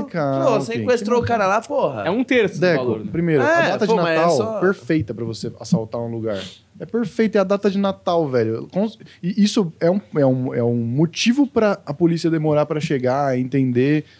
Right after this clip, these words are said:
Speaker 1: Tudo isso foi pensado, a data de Natal faz sentido, tá ligado?
Speaker 2: Mas tem feriado
Speaker 1: Você viu que
Speaker 2: muito
Speaker 1: eles não,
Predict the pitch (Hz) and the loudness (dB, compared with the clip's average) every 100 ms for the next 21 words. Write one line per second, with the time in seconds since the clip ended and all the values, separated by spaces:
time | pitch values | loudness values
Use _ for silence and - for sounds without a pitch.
0 | - 220 226 233 269 247 302 - 285 311 | -4 2 4 4 2 0 -2 0 -2 0
1 | 254 185 185 220 208 208 202 214 214 220 | 0 -2 -2 -4 0 0 0 -4 -2 -6
2 | - 220 208 - 104 113 156 170 - 95 | -4 -6 -6 -8 -6 -6 -6 -10 -14 -14
3 | 95 131 143 139 139 196 180 240 202 180 | -10 -6 -4 -4 0 2 2 4 4 4
4 | 180 | 4